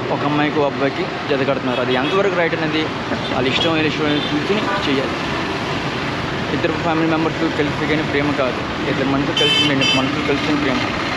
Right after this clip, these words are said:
షాజహాన్, షేర్ఖాన్, జో-, జో-, రోమియో జూలియట్ వీళ్ళందరూ ప్రేమ గురించి త్యాగం చేసిన వాళ్ళు, ప్రేమను బతికించే వాళ్ళు. వాళ్ళు చనిపోయినా ఆ ప్రేమ అనేది బతికించి ప్రేమ అనే నిర్వచనానికి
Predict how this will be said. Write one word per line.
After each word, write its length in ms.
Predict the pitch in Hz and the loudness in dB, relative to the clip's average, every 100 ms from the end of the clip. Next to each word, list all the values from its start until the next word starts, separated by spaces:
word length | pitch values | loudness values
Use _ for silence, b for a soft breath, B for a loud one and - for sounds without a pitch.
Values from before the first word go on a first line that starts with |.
| 127 - - - - - - - - - - - 302 - - - - - - - | -2 -4 -4 -4 -4 -4 -4 -4 -4 -4 -6 -6 -4 -4 -4 -4 -4 -4 -2 0
షాజహాన్, 480 | 160 175 170 165 175 - - | 2 2 2 0 -2 -6 -2
షేర్ఖాన్, 380 | 156 151 156 156 156 - 151 | 0 4 2 2 -4 -6 0
జో-, 120 | 147 | 2
జో-, 280 | 139 147 143 | 4 4 4
రోమియో 320 | 147 151 156 | 2 2 2
జూలియట్ 400 | 139 143 147 139 | 2 2 2 2
వీళ్ళందరూ 560 | - - - 139 147 156 | 0 -2 0 2 2 2
ప్రేమ 340 | 135 143 143 | 2 2 2
గురించి 380 | 151 139 170 175 165 - - 139 | 0 0 0 0 -2 -8 -6 0
త్యాగం 360 | 135 139 143 151 | 2 2 2 2
చేసిన 200 | 139 147 | 2 2
వాళ్ళు, 220 | 143 165 - - | 2 0 -2 0
ప్రేమను 260 | 143 151 | 2 2
బతికించే 440 | 139 131 139 131 131 | 2 0 0 0 0
వాళ్ళు. 240 | 120 110 - - - - - - | -2 -2 -6 -6 -6 -6 -6 -2
వాళ్ళు 200 | 135 127 | 0 2
చనిపోయినా 400 | 147 143 160 - | 2 4 6 6
ఆ 100 | 151 | 6
ప్రేమ 260 | 147 143 143 | 4 4 4
అనేది 400 | 143 143 147 180 | 4 4 4 2
బతికించి 540 | 156 131 147 139 131 | 0 -2 0 -2 -2
ప్రేమ 360 | - 151 160 160 | 0 0 2 2
అనే 120 | 156 | 2
నిర్వచనానికి 680 | 143 139 135 147 139 143 | 2 2 0 0 0 0